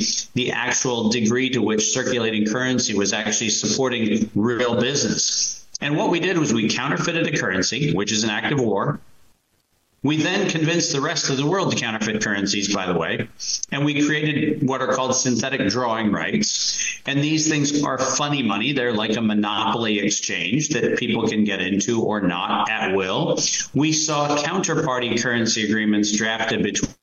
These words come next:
countries like India and China, Saudi Arabia and China, these, these bilateral currency agreements and trade agreements. And so if we look at the fundamentals of what does it mean to be at war, let's look at the fundamentals. Number one,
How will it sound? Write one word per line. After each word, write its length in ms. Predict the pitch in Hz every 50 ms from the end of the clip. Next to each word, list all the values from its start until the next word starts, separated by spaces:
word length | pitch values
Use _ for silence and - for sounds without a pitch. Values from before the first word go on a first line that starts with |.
| _ _ _ _
countries 400 | - 107 107 104 - 107 104 -
like 140 | 104 98 98
India 460 | - 98 113 117 113 107 104 98 87
and 140 | 87 87 -
China, 420 | - - 127 131 139 139 139 139
Saudi 300 | 139 - - 110 101 98
Arabia 480 | 95 90 95 95 101 104 92 92 87 85
and 100 | 85 87
China, 440 | - 120 123 127 127 127 127 131 131 - - - - - - - -
these, 540 | - 131 127 120 - 127 127 - 123 120 113
these 420 | 123 123 113 110 - - 113 110
bilateral 840 | 110 110 113 127 139 139 120 117 110 113 123 123 120 113 107 104 107
currency 560 | 107 117 117 117 113 113 110 - 110 101 92
agreements 400 | 92 107 104 101 101 104 107 101
and 120 | 98 98
trade 240 | - - 131 147 147
agreements. 920 | - - 101 95 95 95 101 104 - - - - - - - - - - - -
And 160 | 147 156 156
so 240 | - - 170 160 156
if 80 | 151
we 120 | 170 160 156
look 180 | 160 220 214
at 80 | - 262
the 80 | 202
fundamentals 480 | 151 139 170 165 160 151 147 143 120 -
of 80 | - 117
what 240 | 110 135 160 160
does 160 | 165 185 180 185
it 100 | 190 -
mean 240 | 131 135 135 143 147
to 140 | 147 - -
be 180 | - 123 123 113
at 140 | 107 107
war, 540 | 104 120 135 131 - - - - - 147 - - - - - _ _ _ _ _ _ _
let's 260 | - 120 120 120 -
look 160 | 139 139 139
at 80 | 151 147
the 100 | 139 143
fundamentals. 520 | 143 156 160 170 185 196 170 - - -
Number 240 | - 120 120 123 131
one, 420 | 120 - 90 87 92 123 143 147